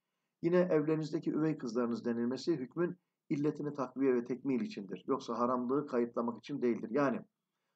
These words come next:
bunu evlerinizde olmayan üvey kızlarınızla evlenebilirsiniz şeklinde anlamamak gerekir.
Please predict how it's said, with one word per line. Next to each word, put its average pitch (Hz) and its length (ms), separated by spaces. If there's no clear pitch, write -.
bunu 170 140
evlerinizde 165 540
olmayan 147 500
üvey 143 300
kızlarınızla 131 600
evlenebilirsiniz 127 760
şeklinde 117 340
anlamamak 120 560
gerekir. 107 420